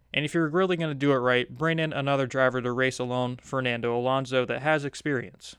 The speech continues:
Heck, even a Connor Daly would be a great addition to any team. And if McLaren were to have a two, to have a two-driver lineup like a Connor Daly or a J R Hildebrand along with Fernando Alonso,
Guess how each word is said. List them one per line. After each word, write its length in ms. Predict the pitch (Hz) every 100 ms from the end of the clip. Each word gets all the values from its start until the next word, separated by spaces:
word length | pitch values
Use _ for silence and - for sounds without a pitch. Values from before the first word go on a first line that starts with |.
| _ _ _ _
Heck, 280 | - 135 -
even 240 | 170 175
a 60 | 147
Connor 360 | - 170 160
Daly 400 | 127 135 135 120
would 140 | 120 127
be 140 | 143
a 180 | 127 139
great 500 | 120 139 147 139 - _
addition 420 | 131 131 139 139 131
to 140 | 131
any 220 | 131 127
team. 400 | 120 127 107 101 - _ _ -
And 100 | 135
if 100 | 131
McLaren 400 | 135 - 165 165
were 140 | 156
to 60 | 139
have 200 | 143 139
a 60 |
two, 400 | 135 - 156 143 127 _ _ _ -
to 80 | -
have 140 | 143
a 40 | 131
two-driver 800 | - 151 127 127 120 113 107 113 _ -
lineup 380 | 127 160 151 120
like 220 | 120 117 120
a 80 |
Connor 340 | 123 139 127 120
Daly 560 | 123 123 123 123 120 117 _ _ _
or 160 | 147
a 40 | 139
J 220 | 147 143
R 140 | 131
Hildebrand 500 | 131 160 139 127 123
along 260 | 120 123 123
with 120 | 123
Fernando 440 | - 123 123 120 117
Alonso, 600 | 120 151 147 117 107